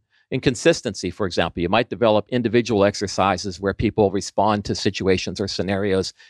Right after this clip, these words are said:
and then you compare responses to see, are we being consistent here or not? What are the implications if we're not consistent to our reputation, our brand in the marketplace, and what can we do to, to make them consistent?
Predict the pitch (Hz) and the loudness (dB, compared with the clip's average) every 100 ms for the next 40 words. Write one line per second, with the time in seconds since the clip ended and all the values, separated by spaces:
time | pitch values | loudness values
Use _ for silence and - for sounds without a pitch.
0 | _ - 196 170 151 131 151 120 92 _ | _ 0 2 2 2 2 4 4 2 _
1 | _ _ - 104 98 - 202 - - - | _ _ -6 -4 0 2 0 -2 -12 -18
2 | _ - 117 131 - 123 131 127 113 113 | _ -4 0 2 4 4 4 2 0 -2
3 | 98 135 - 95 95 87 80 - 107 107 | 0 0 0 -4 -4 -2 -6 -4 -2 -2
4 | 107 101 98 - 123 - 104 107 - 95 | -2 -4 -2 0 0 0 -2 -2 0 2
5 | 107 - 104 - 101 107 98 101 95 98 | 2 0 -6 -8 -8 -8 -2 0 0 -2
6 | 113 - 190 80 - _ - 85 78 117 | -2 -2 -2 -4 -16 _ -8 -8 -2 0
7 | 135 107 92 90 87 - 92 90 - 98 | 2 0 0 -4 -6 -4 -2 -2 -4 -4
8 | 110 104 92 101 87 98 87 _ _ 101 | -4 -6 -2 -2 -2 -4 -4 _ _ 0
9 | 104 - 71 - 76 - - - | 0 0 -10 -12 -8 -6 -8 -12